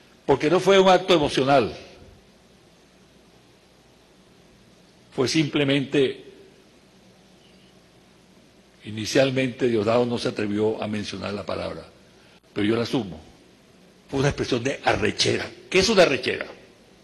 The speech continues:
Un acto de locura, de aberración, de perversión,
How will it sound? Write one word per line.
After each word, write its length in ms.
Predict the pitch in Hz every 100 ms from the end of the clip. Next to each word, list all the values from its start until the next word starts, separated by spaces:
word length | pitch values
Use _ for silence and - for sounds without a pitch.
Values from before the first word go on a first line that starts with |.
| _ _ - - - _ _ _ _ _ _
Un 160 | 147 175
acto 300 | 190 196 185
de 80 | 151
locura, 600 | 131 208 214 143 95 - - - -
de 60 |
aberración, 560 | 131 135 123 - 175 180
de 80 | 151
perversión, 840 | 127 117 107 - 202 170 113